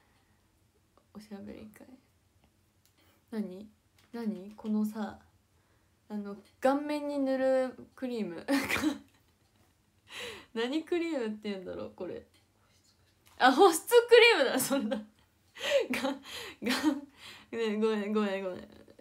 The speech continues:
ちょっと。保湿クリームを、あの、なんか、ちょっと乾燥してて、困ってたら、あやちゃんにおすすめされたの。それをね、なんか、買って使っ-、あの、二日？二日塗っただけで、なんか、こんなトゥルトゥルになったんだよ。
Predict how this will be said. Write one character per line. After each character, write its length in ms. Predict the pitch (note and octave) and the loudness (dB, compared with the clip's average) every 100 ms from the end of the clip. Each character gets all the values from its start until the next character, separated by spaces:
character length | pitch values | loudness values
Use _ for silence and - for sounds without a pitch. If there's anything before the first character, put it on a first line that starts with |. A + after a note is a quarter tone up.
| A#3 | -14
ち 80 | A3 | -12
ょ 40 | |
っ 40 | G#3+ G#3+ | -12 -14
と。 60 | - - _ _ _ _ _ - A#3 | -20 -20 _ _ _ _ _ -14 -6
保 100 | C#4 | -6
湿 280 | C#4 - | -6 -10
ク 180 | D#4+ F4+ | -6 -4
リ 160 | F4 E4+ | -2 -2
ー 80 | C4 | -2
ム 160 | G#3+ | -2
を、 240 | F3+ E3 D#3 _ | -4 -8 -14 _
あ 140 | G#3 G3 | -6 -6
の、 180 | F#3+ | -6
な 140 | F#3 F#3+ | -8 -10
ん 60 | |
か、 360 | F#3 F#3 - - _ - | -8 -8 -8 -12 _ -14
ち 80 | |
ょ 40 | B3+ | -10
っ 20 | |
と 200 | G#3 G3 | -6 -6
乾 140 | - D4+ | -4 -4
燥 200 | D4+ D#4 | -2 -4
し 100 | - | -4
て 120 | D4 | -8
て、 440 | - G3+ F#3 - - - - _ - | -4 -4 -4 -8 -14 -20 -20 _ -14
困 200 | B3 B3+ | -6 -6
っ 80 | C4 | -4
て 140 | A3+ | -6
た 160 | G#3 F#3 | -4 -4
ら、 260 | F3+ F3 | -4 -6
あ 120 | A#3 | -6
や 80 | C4 | -6
ち 100 | B3+ | -6
ゃ 40 | G#3 | -6
ん 40 | |
に 80 | F#3 | -6
お 80 | G#3 | -8
す 140 | A3+ | -8
す 120 | G#3+ | -8
め 140 | A#3+ A#3+ | -8 -8
さ 140 | A#3+ | -8
れ 100 | A3+ | -8
た 160 | G#3+ G#3+ | -6 -6
の。 320 | F3 F3 - | -6 -10 -12
そ 120 | - | -6
れ 100 | C4 | -2
を 120 | C4+ C4 | 0 -2
ね、 160 | C4 | -4
な 140 | B3+ A#3+ | -6 -8
ん 40 | |
か、 400 | A3+ A3 G3 - - - _ _ _ - | -6 -4 -4 -8 -18 -20 _ _ _ -16
買 140 | A#3 | -16
っ 40 | A3 _ | -16 _
て 260 | C4 B3+ G#3+ G#3+ | 2 2 0 -6
使 240 | - A#3+ | -6 -4
っ-、 40 | A#3+ - | -4 -4
あ 120 | A3+ | -2
の、 180 | G#3+ A3 | 0 -2
二 220 | G#3+ - | -4 -6
日？ 280 | - F4 - _ _ _ _ _ _ _ _ _ _ _ _ _ | 0 0 -2 _ _ _ _ _ _ _ _ _ _ _ _ _
二 260 | - - - | -20 -18 -6
日 140 | F4 | -4
塗 120 | E4+ E4 | -2 -4
っ 40 | |
た 140 | E4+ | -4
だ 140 | E4+ E4 | -4 -2
け 160 | E4 | -2
で、 100 | C#4 A3 | 0 0
な 120 | A3 | -2
ん 60 | |
か、 100 | A3 | -6
こ 160 | A3 D#4+ | -6 -4
ん 60 | E4 | -2
な 120 | E4+ | -4
ト 200 | - D#4 | -6 -8
ゥ 40 | |
ル 80 | D4+ | -8
ト 160 | - D#4+ | -8 -6
ゥ 20 | |
ル 100 | D#4+ | -4
に 120 | D#4 D4+ | -4 -4
な 120 | D4+ | -8
っ 60 | |
た 160 | D4 A#3 | -8 -8
ん 100 | G3+ | -8
だ 80 | |
よ。 100 | G#3+ | -8